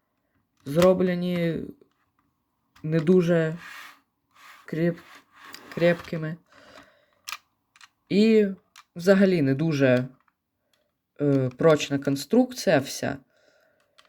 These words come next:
Вона, ця модель більше стендова. Тобто, от якщо хочеш, можеш зібрати і поставити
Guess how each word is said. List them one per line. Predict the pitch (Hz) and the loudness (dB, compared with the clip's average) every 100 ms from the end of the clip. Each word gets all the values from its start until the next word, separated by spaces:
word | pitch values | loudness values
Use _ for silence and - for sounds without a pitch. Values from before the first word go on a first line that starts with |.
| _ _ - | _ _ -2
Вона, | 143 160 170 147 - _ - | 2 4 2 0 -6 _ -6
ця | - 175 | 2 2
модель | 151 147 165 147 | 4 4 2 2
більше | 151 143 151 | -4 -4 -4
стендова. | 143 - 220 277 240 160 110 95 - _ _ _ _ - | -6 2 4 4 2 2 0 -4 -12 _ _ _ _ -18
Тобто, | 147 - 139 | -14 -2 0
от | 143 | 0
якщо | 139 - 180 139 - _ _ | -2 2 4 2 -2 _ _
хочеш, | - 156 - | -4 -4 -2
можеш | 147 143 131 127 | -2 0 -2 -4
зібрати | 160 185 277 - 156 | -2 2 2 2 -2
і | |
поставити | 139 139 - 160 165 - 139 | -4 -6 -2 -2 -2 -4 -4